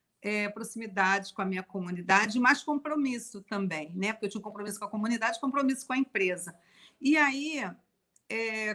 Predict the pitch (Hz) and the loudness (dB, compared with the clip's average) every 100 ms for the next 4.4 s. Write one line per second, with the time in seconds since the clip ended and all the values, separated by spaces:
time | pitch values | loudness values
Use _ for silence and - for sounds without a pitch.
0 | - - 269 320 320 - 214 208 - 190 | -6 -6 -4 -2 -4 -8 -6 -6 -6 -6
1 | 220 262 - - 233 233 254 254 196 190 | -2 -2 -4 -4 0 2 2 2 2 0
2 | 196 196 190 190 180 190 202 202 220 - | -2 -4 -2 -2 0 0 0 -4 -6 -4
3 | 262 190 202 220 202 196 180 - 233 - | -2 0 0 2 4 4 0 -2 -4 0
4 | 220 233 254 | 4 6 4